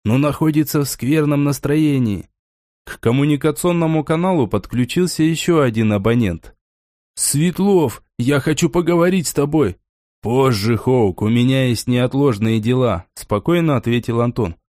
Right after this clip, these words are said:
"Куда мы направляемся? Я чувствую, что Ланцет движется". Голос Энтони выдавал нотки ярости,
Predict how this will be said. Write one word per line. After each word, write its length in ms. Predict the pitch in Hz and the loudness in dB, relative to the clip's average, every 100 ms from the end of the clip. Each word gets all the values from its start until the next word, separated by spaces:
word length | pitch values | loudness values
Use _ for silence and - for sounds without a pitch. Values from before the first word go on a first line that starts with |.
| _ _ - | _ _ -4
"Куда 320 | 143 151 135 | 0 2 2
мы 120 | 147 | 2
направляемся? 880 | 151 151 151 165 175 160 127 - 90 _ _ | 0 2 2 4 2 2 0 -4 -8 _ _
Я 280 | 110 135 139 | -4 0 -2
чувствую, 480 | - 190 160 175 165 | 0 -2 -2 0 -2
что 180 | - 165 | 0 0
Ланцет 440 | 170 160 175 151 | 0 2 0 0
движется". 640 | 160 185 143 127 - 87 - _ _ _ 92 | 0 0 2 0 -2 -8 -10 _ _ _ -8
Голос 520 | 90 117 143 131 - | -2 2 2 2 0
Энтони 460 | 160 180 131 107 104 | 0 0 -2 -2 0
выдавал 500 | 107 107 117 143 135 | 0 2 2 2 2
нотки 360 | 131 131 - | 0 -2 -4
ярости, 680 | 107 113 143 120 - - | -2 0 0 -2 -6 -16